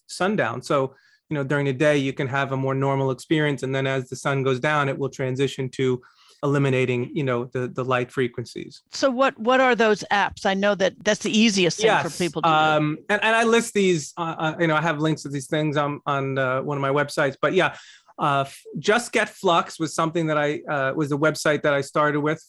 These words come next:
Speaker 1: Flux, uh, is a software that does that. Um, it does not do as well as something called Iris, I R I S, which is a blue light blocking software, but it also blocks and mitigates some of the flicker effects that these screens have. So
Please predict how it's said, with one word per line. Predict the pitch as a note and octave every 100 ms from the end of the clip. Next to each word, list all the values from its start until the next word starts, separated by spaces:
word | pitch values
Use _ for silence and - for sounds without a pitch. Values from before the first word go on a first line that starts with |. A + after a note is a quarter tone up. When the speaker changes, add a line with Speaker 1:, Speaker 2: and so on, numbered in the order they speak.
| -
Speaker 1:
Flux, | D3+ - - - D3
uh, | C#3 C#3
is | C#3+
a | C3+ C3+
software | - D3 C#3+ D#3 C#3 C#3 - _ _ _
that | D3 C3
does | D#3 D3 C3+
that. | D3+ C#3+ -
Um, | D3+ C3+ C3 B2+ C#3 - _ _ _ -
it | F#3+ -
does | G3+ F#3
not | F#3 F#3 F#3 F#3 _ _ - F3+
do | F3+ E3+ D#3+ D#3+
as | D#3+ D3
well | C#3+ D#3+ E3+ D#3+ D#3
as | D#3+ D3+ C#3+
something | D#3+ - D3
called | - C#3 -
Iris, | D3 D3+ E3 C#3+ E3 - - B3+
I | D3 D3
R | D#3 C#3+
I | D3 C#3
S, | D3 D#3 D3 -
which | D3+ -
is | C#3
a |
blue | C3+ D3 D3 C#3+ -
light | E3+ C#3+ C#3
blocking | C#3 C3+ C#3+
software, | C#3 D3 C3+ D3
but | C3+ C#3+ -
it | F3 E3+
also | D#3+ E3 -
blocks | C#3 D3+ C#3 C3+ - - _ _ _ _
and | C#3 C3+ C#3
mitigates | D3 C#3+ C#3 C3 -
some | D3
of | C#3+
the | B2
flicker | - F3 E3
effects | C3 - C3+ - -
that | C#3 B2+
these | C#3 -
screens | - C3 B2+
have. | C#3 C3 A#2+
So | C#3 B2+